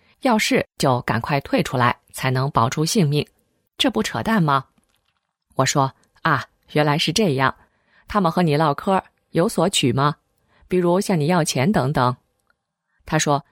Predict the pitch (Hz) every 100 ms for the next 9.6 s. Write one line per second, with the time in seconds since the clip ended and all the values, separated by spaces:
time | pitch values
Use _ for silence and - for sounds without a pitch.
0 | _ - 208 285 175 131 - 320 - 127
1 | 123 104 - 127 180 - _ _ - 262
2 | 170 113 - 123 214 - _ _ _ _
3 | _ _ _ _ - 147 160 151 - _
4 | _ _ _ - - 196 220 220 214 -
5 | 139 143 135 139 131 - 139 151 147 127
6 | 123 - 123 127 - - 131 131 131 135
7 | 135 139 135 131 131 131 120 160 - _
8 | _ _ - 160 170 160 151 131 - 151
9 | 139 123 - 151 151 147